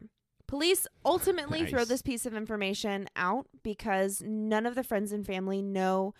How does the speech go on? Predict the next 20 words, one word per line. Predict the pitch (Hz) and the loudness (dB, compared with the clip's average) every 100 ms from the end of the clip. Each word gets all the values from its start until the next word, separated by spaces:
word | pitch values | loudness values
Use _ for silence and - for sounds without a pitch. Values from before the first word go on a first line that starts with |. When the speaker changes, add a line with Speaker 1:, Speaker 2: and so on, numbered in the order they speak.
| - - _ | -18 -20 _
Speaker 1:
who | - 202 190 180 196 _ | -2 2 2 0 -8 _
an | 202 196 | -8 -6
Eddie | 185 180 | -4 -4
would | 180 175 | -4 -6
be. | 156 117 - - - | -6 -8 -12 -18 -6
Which, | 320 - - - | -6 -6 -12 -6
to | 339 | 2
that, | 349 392 | 4 4
I'm | 285 | 2
like, | 302 262 - 330 | 0 -2 -2 -4
"Okay, | 320 226 196 202 _ - _ _ | -2 -2 -4 -8 _ -20 _ _
but | 254 247 | 0 2
let's | 277 269 | 2 -2
say | - 302 269 262 247 - _ _ _ _ _ _ _ - | 0 2 4 2 -2 -8 _ _ _ _ _ _ _ -18
that | 220 220 214 208 - _ _ _ - | 2 6 6 6 2 _ _ _ -4
an | 233 | -2
intruder | 240 - 233 220 | -2 0 0 0
did | 208 - | 0 -2
come | 233 202 | -2 0
in | 190 190 | 0 -2